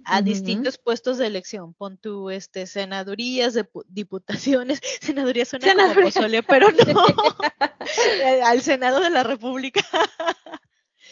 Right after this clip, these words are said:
Speaker 1: Y este, y muchas veces sí lanzan candidatas, pero su compañero de fórmula es un hombre, ¿no? Y luego a la
Speaker 2: Ujú.
Speaker 1: semana, dos semanas, al mes,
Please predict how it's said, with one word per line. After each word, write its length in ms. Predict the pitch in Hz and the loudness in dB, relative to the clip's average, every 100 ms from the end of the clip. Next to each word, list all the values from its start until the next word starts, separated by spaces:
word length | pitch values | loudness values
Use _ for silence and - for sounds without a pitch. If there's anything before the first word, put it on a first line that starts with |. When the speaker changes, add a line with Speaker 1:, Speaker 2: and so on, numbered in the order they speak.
| - 349 - 403 403 - - | -16 -16 -12 -10 -10 -14 -14
Speaker 1:
Y 180 | 233 208 | -8 -8
este, 680 | 202 208 _ _ 196 202 - | -8 -12 _ _ -14 -14 -14
y 120 | 226 | -14
muchas 320 | 254 349 320 | -10 -8 -8
veces 320 | 320 359 - _ _ - | -8 -10 -12 _ _ -8
sí 260 | 302 320 | -4 -4
lanzan 420 | 359 311 320 339 | -4 -6 -6 -8
candidatas, 640 | 330 349 359 359 359 359 - | -6 -6 -6 -4 -4 -6 -6
pero 200 | 339 285 | -6 -4
su 160 | 254 | -6
compañero 600 | 220 254 240 240 240 254 302 | -4 -4 -2 -6 -4 -4 -4
de 100 | 311 | -6
fórmula 420 | 302 285 294 277 | -6 -6 -6 -6
es 140 | 269 | -8
un 140 | 269 269 | -8 -8
hombre, 360 | 262 226 196 | -8 -8 -8
¿no? 100 | 220 | -6
Y 60 | 277 | -4
luego 220 | 254 254 | -4 -4
a 60 | 262 | -4
la 120 | 240 | -4
Speaker 2:
Ujú. 80 | 226 | -6
Speaker 1:
semana, 480 | 208 226 240 254 247 | -8 -6 -4 -4 -4
dos 140 | 247 | -4
semanas, 480 | 254 233 233 277 269 | -6 -10 -8 -6 -2
al 180 | 208 202 | -4 -4
mes, 340 | 208 226 | -8 -6